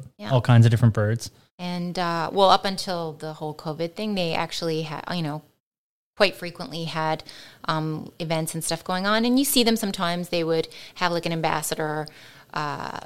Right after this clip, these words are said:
Speaker 1: at, at, like, a mall or at the vet that we go
Speaker 2: Mm-hmm.
Speaker 1: to and stuff like that. So anyways, they're really nice there, and I would like to donate to them and help them get their, um, you know,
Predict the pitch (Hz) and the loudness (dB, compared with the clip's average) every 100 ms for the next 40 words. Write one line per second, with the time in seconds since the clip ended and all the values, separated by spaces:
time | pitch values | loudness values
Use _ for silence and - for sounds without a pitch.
0 | - _ _ - 151 - - - - 165 | -16 _ _ -8 -8 -8 -10 -12 -12 -16
1 | - 170 165 151 147 156 156 156 147 151 | -8 -4 -2 0 0 0 -2 -2 -2 -4
2 | 147 165 180 170 160 - _ - - - | -4 -6 -6 -2 -2 -4 _ -8 -6 -6
3 | - - - 123 120 160 160 170 180 160 | -8 -2 6 10 10 6 0 -4 -6 -8
4 | 156 - - 165 - 131 151 - 196 202 | -10 -12 -8 -8 -6 -8 -6 -2 0 2
5 | 214 175 - 226 277 277 208 190 - 185 | 2 2 0 2 2 2 -2 -6 -6 -6
6 | 180 - 165 165 165 - 170 170 165 160 | -6 -8 -8 -8 -8 -8 -6 -6 -6 -6
7 | 160 151 147 - 240 269 262 254 - - | -4 -4 -6 0 2 2 0 -6 -16 -20
8 | - - 165 160 160 156 160 165 - 160 | -12 -6 -4 -2 -4 -6 -6 -8 -6 -6
9 | 156 156 151 - 165 151 147 143 147 - | -4 -4 -6 -6 -8 -6 -6 -8 -10 -18
10 | - _ _ 147 147 156 156 160 - 233 | -20 _ _ -8 -8 -8 -10 -12 -4 -2
11 | 175 | 0